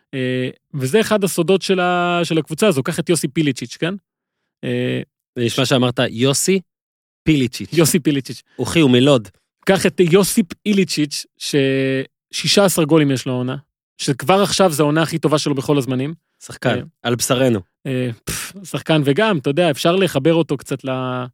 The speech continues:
Speaker 1: המסלול שהוא עושה, הרי הוא היה ביחד עם ערן זהבי בפלרמו.
Speaker 2: כן.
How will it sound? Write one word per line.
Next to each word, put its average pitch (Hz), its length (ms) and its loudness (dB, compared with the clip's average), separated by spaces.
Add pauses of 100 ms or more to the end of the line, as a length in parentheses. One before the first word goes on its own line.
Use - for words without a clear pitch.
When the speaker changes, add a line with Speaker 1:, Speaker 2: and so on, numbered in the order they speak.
(340)
Speaker 1:
המסלול 135 340 2
שהוא 165 140 4
עושה, 151 160 4
הרי 175 80 4
הוא 131 160 4
היה 156 140 6
ביחד 160 380 4
עם 156 100 4
ערן 165 180 2
זהבי 160 340 -2
בפלרמו. 139 440 -4
Speaker 2:
כן. 101 160 -6